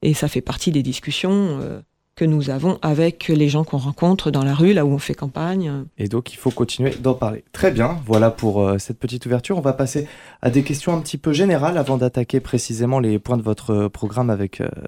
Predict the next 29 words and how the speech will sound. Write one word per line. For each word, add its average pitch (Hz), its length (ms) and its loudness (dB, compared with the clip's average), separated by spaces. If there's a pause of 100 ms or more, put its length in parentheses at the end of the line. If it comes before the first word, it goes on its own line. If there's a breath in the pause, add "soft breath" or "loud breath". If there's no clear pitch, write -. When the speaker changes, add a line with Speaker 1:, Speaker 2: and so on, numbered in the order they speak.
Speaker 2:
mes 104 160 0
deux 113 120 2
chroniqueurs. 117 600 -2 (640 soft breath)
Alors, 139 340 2
tout - 100 -4
d'abord, 165 380 2
vous 131 200 -4
êtes, 151 180 -4
euh, 131 260 4 (540 soft breath)
vous 147 80 2
êtes 175 100 2
un 151 100 2
parti 143 540 -2
engagé 143 480 2
contre, 110 500 0
je 101 140 0
cite, « 180 340 -2 (640 soft breath)
les 104 220 4
riches 170 280 0
parasites 135 640 -2
et 120 100 0
leurs 110 180 0
porte-parole, 160 500 -2
les 113 220 2
hommes 143 120 0
politiques 131 480 -2
et 123 40 -2
les 110 100 2
médias. » 98 360 -2